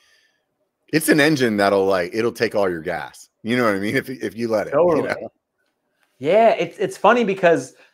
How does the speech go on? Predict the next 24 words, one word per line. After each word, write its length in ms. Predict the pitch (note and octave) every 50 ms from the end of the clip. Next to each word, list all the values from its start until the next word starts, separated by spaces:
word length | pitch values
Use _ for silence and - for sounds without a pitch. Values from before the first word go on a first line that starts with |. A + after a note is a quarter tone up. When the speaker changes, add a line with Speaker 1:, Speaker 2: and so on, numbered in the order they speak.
| _ - -
Speaker 2:
I've 280 | C3 D3 C#3 C#3 _ _
always 340 | - E3 E3+ F#3 G3 F#3 D#3+
heard, 460 | B2 - - C#3+ D#3 E3 E3+ E3+ E3+
like, 360 | - C3+ B2 A#2+ - - _ _ _ -
I 80 | C3+ C3
remember 320 | C#3+ D3 D3+ D#3+ D3+ C#3
hearing 480 | C3 - C#3+ D3 D3 D3 C#3+ C#3 C3 A#2+
that 160 | A#2+ A#2 -
the 60 | A#2
definition 640 | G2 - C#3+ B2+ - - D3 C3+ C3 - - C#3+
of 80 | C3 A2+
burnout 520 | - C#3 C#3 C3+ C#3 C3+ B2+ B2 B2+ -
is, 120 | C3 G#2+ -
like, 280 | A#2+ A#2+ A#2 A#2 -
you're 100 | - A#2+
putting 360 | - - - E3+ E3 E3 D#3+ E3
in 180 | F3 E3+ D#3
this 160 | C#3+ C3 - -
effort, 460 | D#3+ F3+ F3+ - D3+ C3+ C3 C3 -
but 140 | - C3 C3 C#3
your 120 | C3 A#2
reward 520 | A2+ B2 A#2 A2+ B2 C3+ D3+ D#3 C#3 B2
is 140 | A#2+ A#2+ A2+
less. 560 | G#2+ G#2 C3+ C#3 A#2 F#2+ - - - - -